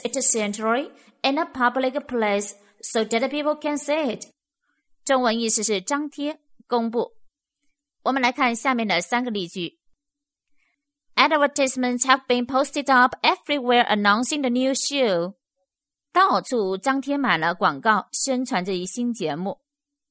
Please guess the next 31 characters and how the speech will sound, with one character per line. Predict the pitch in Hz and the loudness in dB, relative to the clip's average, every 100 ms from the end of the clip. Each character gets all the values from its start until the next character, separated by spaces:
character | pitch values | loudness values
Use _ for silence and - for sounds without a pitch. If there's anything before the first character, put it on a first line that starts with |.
| _ - | _ -4
Announcing | 254 269 294 381 330 359 370 | 4 6 6 4 0 -2 -4
the | 294 | -4
new | 311 311 320 | -2 -2 -2
show， | - 330 392 370 185 165 170 - | -2 0 0 2 0 -2 -6 -2
这 | 262 | 0
是 | 240 | 0
一 | 226 | 0
个 | 220 202 | 2 2
现 | 349 285 | 0 0
在 | 220 | 0
分 | 240 226 | 0 -2
词 | 202 | 0
短 | 175 185 | 0 0
语， | 165 | -4
在 | - 220 185 | 0 2 2
句 | 185 214 | -2 -10
子 | 160 | -4
中 | 202 202 | -4 -4
做 | 220 208 151 | 0 0 2
原 | 175 170 214 | 2 0 0
因 | 285 302 | -4 -2
状 | 262 214 | 0 0
语。 | 165 160 196 _ _ _ _ _ _ - | -2 -4 -6 _ _ _ _ _ _ -2
那 | 311 | 0
么 | 294 | 2
这 | 285 262 | 2 0
个 | |
短 | 240 247 | 2 2
语 | 285 | 0
中 | 196 262 | -2 0
的 | 247 | -2